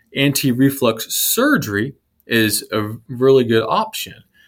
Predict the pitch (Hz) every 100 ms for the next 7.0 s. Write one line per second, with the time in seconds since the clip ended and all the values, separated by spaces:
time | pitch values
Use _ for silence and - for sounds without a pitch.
0 | - 120 131 123 120 117 123 117 110 113
1 | 110 110 - 143 135 107 101 107 107 104
2 | 139 151 - 98 98 - - _ _ -
3 | 110 110 107 - 131 120 104 101 98 98
4 | _ - 127 117 113 113 - 110 104 -
5 | 107 107 104 220 165 - - - 117 107
6 | 113 104 104 101 110 107 101 101 -